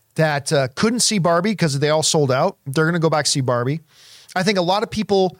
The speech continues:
decided to see Barbie first and are gonna go see Oppenheimer next weekend. I think you're gonna see both of them have pretty strong legs. And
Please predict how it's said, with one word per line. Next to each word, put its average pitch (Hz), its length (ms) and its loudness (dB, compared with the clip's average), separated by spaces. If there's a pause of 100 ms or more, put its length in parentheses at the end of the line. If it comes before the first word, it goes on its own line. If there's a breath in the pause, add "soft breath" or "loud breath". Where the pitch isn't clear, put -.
(120)
decided 185 540 0
to 156 60 -4
see 175 200 -2
Barbie 156 360 0
first 156 640 -2
and 156 120 0
are 151 80 0
gonna 160 180 0
go 151 160 2
see 160 160 0
Oppenheimer 139 500 0
next 120 300 -2
weekend. 175 420 0 (480 loud breath)
I 170 160 -2
think 240 180 -4
you're 254 100 -2
gonna 240 120 0
see - 160 0
both 175 320 0
of 208 60 -10
them 185 140 0
have 147 220 0
pretty 185 300 -2
strong 175 400 0
legs. 156 360 2
And 131 120 -2